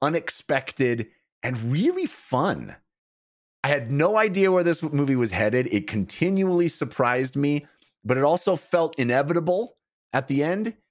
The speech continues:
I loved hanging out with these characters.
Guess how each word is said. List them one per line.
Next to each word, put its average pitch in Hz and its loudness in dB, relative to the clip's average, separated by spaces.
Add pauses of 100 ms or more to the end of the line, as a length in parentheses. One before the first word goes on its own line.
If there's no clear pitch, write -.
(640)
I 123 0
loved 143 0
hanging 151 0
out 151 0
with 139 -2
these 123 -4
characters. 180 -4